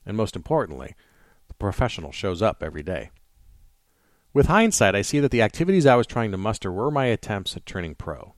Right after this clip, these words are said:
As I said in the first part, I always treated myself as a professional cop,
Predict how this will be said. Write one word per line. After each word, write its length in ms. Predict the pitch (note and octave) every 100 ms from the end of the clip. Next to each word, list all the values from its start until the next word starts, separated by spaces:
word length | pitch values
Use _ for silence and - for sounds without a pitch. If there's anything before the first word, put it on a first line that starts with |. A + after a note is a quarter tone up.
| - _ _ _ -
As 120 | G2+ G2+
I 80 |
said 280 | G2+ - D#3
in 40 | B2+
the 80 |
first 340 | G2 B2 A2+ -
part, 300 | F#2+ D#2+ - _ _ _ -
I 100 | A#2
always 180 | F3+
treated 240 | - D3 B2+
myself 380 | G#2 - G2 F#2+
as 80 |
a 40 | -
professional 480 | - - F#2+ - D#2
cop, 420 | - D#3+ G#2 _